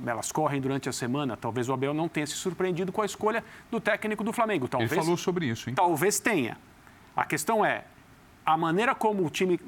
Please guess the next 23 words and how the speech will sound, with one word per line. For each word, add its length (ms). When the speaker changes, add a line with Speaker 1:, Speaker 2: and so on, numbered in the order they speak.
Speaker 1:
do 160
Flamengo 320
escolhido 400
pra 160
hoje 380
atuou, 640
em 120
especial 400
durante 260
o 60
primeiro 320
tempo, 360
é, 380
conseguiu 840
incomodar 560
demais 500
o 60
Palmeiras, 380
porque 340
as 140
coisas 240
são 420
assim, 440